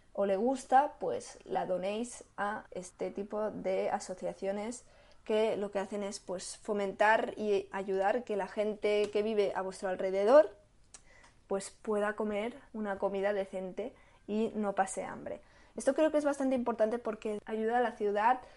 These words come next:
ayuda a todos aquellos, eh, vecinos tuyos que a lo mejor tú no lo sabes, pero no pueden comer al final del día. Y creo que es una cosa bastante importante que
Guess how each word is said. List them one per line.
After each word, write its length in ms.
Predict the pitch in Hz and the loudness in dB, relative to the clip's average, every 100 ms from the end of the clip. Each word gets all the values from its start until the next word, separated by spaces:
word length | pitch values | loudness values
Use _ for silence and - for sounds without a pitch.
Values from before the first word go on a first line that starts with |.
| - - - | -20 -14 0
ayuda 460 | 208 220 233 220 | 2 4 6 6
a 80 | 202 | 4
todos 260 | 208 208 214 | 2 0 -2
aquellos, 840 | 208 208 202 202 196 - - - | -4 0 4 4 4 -2 -10 -10
eh, 240 | - 190 165 | -2 0 0
vecinos 680 | 175 185 247 240 214 240 - | -2 0 2 2 2 -4 -4
tuyos 380 | 233 208 190 | 0 2 0
que 100 | - | 2
a 40 | 190 | 0
lo 80 | 190 | 2
mejor 340 | 190 240 226 - | -2 -2 -4 -2
tú 120 | 254 | 0
no 120 | 247 | 4
lo 140 | 233 220 | 2 2
sabes, 360 | 208 208 277 | 2 4 2
pero 200 | - 196 | 0 0
no 140 | 196 202 | 0 0
pueden 260 | 208 196 | 0 0
comer 380 | 190 196 196 - - - - - - | 0 0 -2 -4 -12 -20 -20 -20 -6
al 160 | 208 208 | -2 -2
final 320 | 220 190 185 | 0 2 4
del 200 | 190 190 | 4 4
día. 300 | 202 208 311 - - - - | 2 2 0 -6 -20 -20 -12
Y 100 | 208 | -2
creo 200 | 220 208 | 0 2
que 60 | |
es 100 | 240 | 0
una 520 | 233 202 180 160 185 185 | -2 -4 -4 -6 -6 -6
cosa 220 | 196 202 | -4 -4
bastante 340 | 202 202 202 | -4 -4 -4
importante 540 | 202 202 202 202 214 214 | -2 -4 -4 -6 -6 -8
que 460 | 208 190 185 104 | -8 -6 -6 -8